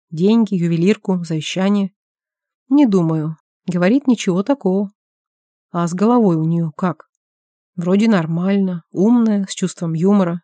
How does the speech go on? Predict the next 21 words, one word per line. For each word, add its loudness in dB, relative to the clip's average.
любит 0
детективы, -4
сидит -4
в 0
интернете». -6
«Она 4
здорово 4
нас 2
гоняла», 0
ухмыльнулся -2
капитан. -10
«Не 2
поверишь, 0
её 4
боялись -2
больше, 0
чем 0
директора. -4
Язык -2
как -2
бритва. -6